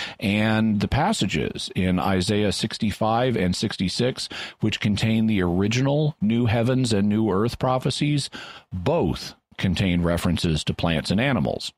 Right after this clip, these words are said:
Isaiah sixty-five twenty-one talks about people planting vineyards, and Isaiah sixty-five twenty-five famously says,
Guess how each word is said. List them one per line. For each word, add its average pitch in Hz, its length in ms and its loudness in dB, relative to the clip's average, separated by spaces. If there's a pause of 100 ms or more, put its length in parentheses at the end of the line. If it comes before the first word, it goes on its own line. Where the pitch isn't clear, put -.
(580)
Isaiah 98 320 2
sixty-five 92 640 0
twenty-one 123 500 2
talks 85 320 0
about 87 300 0
people 82 260 -2
planting 82 400 0
vineyards, 160 720 0 (340)
and 110 480 2
Isaiah 113 460 2
sixty-five 123 720 0
twenty-five 104 720 0
famously 147 720 0
says, - 640 -2